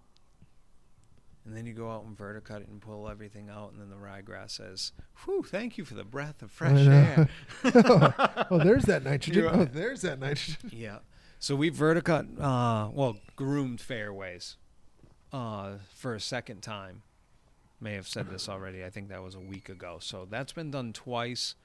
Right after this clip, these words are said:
Speaker 1: We're heading in the right direction. Now I just, I need to nuke it. That's the
Speaker 2: Yeah.
Speaker 1: that's the bottom line for me right now is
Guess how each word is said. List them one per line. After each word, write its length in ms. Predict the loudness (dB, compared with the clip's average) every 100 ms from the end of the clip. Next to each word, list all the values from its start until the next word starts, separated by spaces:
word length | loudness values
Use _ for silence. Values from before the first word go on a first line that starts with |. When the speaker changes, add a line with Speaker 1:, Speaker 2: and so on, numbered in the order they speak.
| _ _ _ -20 _ _ _ _
Speaker 1:
We're 140 | 0
heading 200 | 2 2
in 100 | 0
the 100 | 0
right 180 | 2 0
direction. 440 | 0 -2 0 -2 -2
Now 160 | -2
I 80 | -2
just, 340 | -2 -8 -12
I 140 | -12 -12
need 220 | -10 -12
to 180 | -12 -14 _ _ _ _ -14
nuke 280 | -10 -10 -12
it. 100 | -20 _ -16
That's 280 | -16 -14
the 220 | -12 -12 -12 -14 -6
Speaker 2:
Yeah. 260 | -2 -2 -4 -12
Speaker 1:
that's 240 | -14 -10
the 120 | -10
bottom 420 | -4 -2 -2 -4 -6
line 260 | -6 -8
for 140 | -10 -10
me 200 | -8 -8
right 260 | -10 -12
now 300 | -14 -14 -14
is 260 | -14 -14